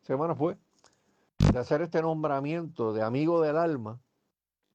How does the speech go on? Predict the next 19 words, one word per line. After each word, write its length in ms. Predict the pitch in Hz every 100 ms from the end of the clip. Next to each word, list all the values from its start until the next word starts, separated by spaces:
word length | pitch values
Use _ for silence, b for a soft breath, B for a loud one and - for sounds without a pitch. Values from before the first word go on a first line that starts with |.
| _ _ -
eh, 400 | 123 117 104 101
a 100 | 107
costa 360 | 101 147 156 156
de 100 | 143
los 320 | 131 110 98
fondos 400 | - 139 143 143
públicos 580 | - 151 143 123 113 104
de 80 | 117
este, 540 | - 139 127 117 - -
de 140 | 123
este 180 | 123 139
país, 320 | 135 135 143 - _ _ _ _ _ _ _ _ 101
de 160 | 113
verdad 380 | 104 92 95 120
que 520 | 113 98 87 80 82 -
hiere, 720 | 107 110 123 117 92 92 90 131
hiere 420 | 113 110 123 123
la 160 | 117 98
retina. 440 | 98 92 87 85